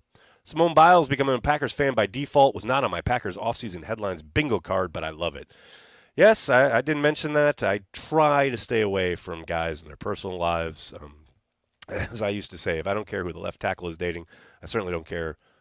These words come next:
who the quarterback is dating. Um, I've never really wanted to talk much about anything having to do with guys', uh, life off the field. However,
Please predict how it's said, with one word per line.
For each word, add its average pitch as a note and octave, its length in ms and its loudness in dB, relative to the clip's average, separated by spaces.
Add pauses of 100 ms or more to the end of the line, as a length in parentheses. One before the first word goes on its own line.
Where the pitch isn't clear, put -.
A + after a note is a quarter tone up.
(120)
who E2+ 100 -16
the E2 80 -18
quarterback F#2 400 -2
is E2+ 100 -12
dating. E2+ 300 -6 (400)
Um, D#2+ 480 -6 (800)
I've F2 220 -14
never G2 300 -4
really G2 440 -4
wanted E2+ 400 -8
to D#2 260 -10 (220)
talk E2+ 200 -4
much E2+ 240 -10
about D2+ 340 -8 (280)
anything F2+ 380 -6
having D#2 180 -12
to D2+ 80 -14
do D2+ 160 -12
with D2 160 -18
guys', D#2 480 -10 (320)
uh, F2 220 -16
life D#2+ 260 -12
off F2 180 -8
the - 60 -20
field. F2+ 340 -8 (340)
However, G#2+ 640 4